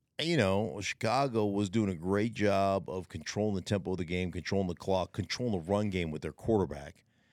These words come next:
And so there were some chances you had to take. And, like, it, it wasn't a great day for Detroit. It's just the way it was. Um,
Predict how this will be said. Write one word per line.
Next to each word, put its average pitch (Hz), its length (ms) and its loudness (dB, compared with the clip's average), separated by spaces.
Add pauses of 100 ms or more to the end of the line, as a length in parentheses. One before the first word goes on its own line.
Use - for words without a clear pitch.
(220)
And 101 140 -2
so 110 280 4
there 120 160 0
were 143 120 0
some 104 180 -2
chances 98 560 0
you 98 160 -2
had 92 380 0
to 85 80 -16
take. 90 500 -6 (480)
And, 113 640 2 (1120)
like, 123 180 4
it, 127 280 2
it 143 160 2
wasn't 131 380 4
a 117 40 0
great 104 460 0
day 98 540 2 (440)
for 101 600 2 (180)
Detroit. 123 500 -2
It's 90 140 -8
just - 280 -6 (160)
the 98 100 2
way 90 220 2
it 92 100 2
was. 95 460 0 (460)
Um, 110 540 2